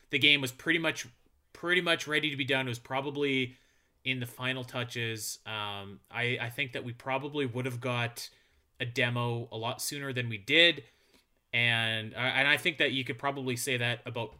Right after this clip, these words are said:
all of the games that were, like, announced and, and were really, um,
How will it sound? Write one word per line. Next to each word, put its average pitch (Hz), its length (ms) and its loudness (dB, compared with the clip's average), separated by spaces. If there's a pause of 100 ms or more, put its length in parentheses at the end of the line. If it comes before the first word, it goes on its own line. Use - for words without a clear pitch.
(100)
all 175 280 4
of 120 100 0
the 123 80 -4
games 110 400 -4
that 113 260 -4
were, 110 440 -4 (460)
like, 110 220 -6
announced 113 460 -2
and, 113 120 -6
and 113 200 -6
were 113 120 -6
really, 110 600 -4
um, 98 480 -8